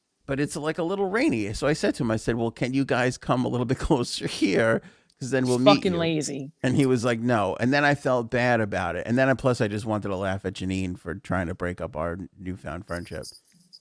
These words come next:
Speaker 1: And so I was like, "Okay, we will meet you." I swear to you, we are midway through this walk, and I go, "I cannot believe,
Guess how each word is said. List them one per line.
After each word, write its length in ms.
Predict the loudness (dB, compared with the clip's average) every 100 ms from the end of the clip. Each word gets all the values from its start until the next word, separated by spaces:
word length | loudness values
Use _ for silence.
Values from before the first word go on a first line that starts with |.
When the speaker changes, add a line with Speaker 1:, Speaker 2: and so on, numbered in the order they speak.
| _
Speaker 1:
And 100 | -8 -2
so 100 | 0
I 60 |
was 160 | 0 0
like, 100 | -4
"Okay, 260 | -2 -2 -2
we 120 | -4
will 140 | -6
meet 200 | -8 -14
you." 160 | -16 -20 _ _ _ _
I 80 | -4
swear 500 | -4 -8 -2 2 2
to 60 | 2
you, 200 | -4 -10
we 200 | -6 0
are 100 | 0
midway 560 | 0 -2 -2 0 -2 -2
through 260 | -2 -4
this 240 | -2 -4 -4
walk, 320 | -2 -2 -2
and 100 | -4
I 80 | -4
go, 260 | -2 -4 -2
"I 120 | -4 -4
cannot 640 | -6 -6 0 2 2 0
believe, 500 | -2 -2 -2 -4 -8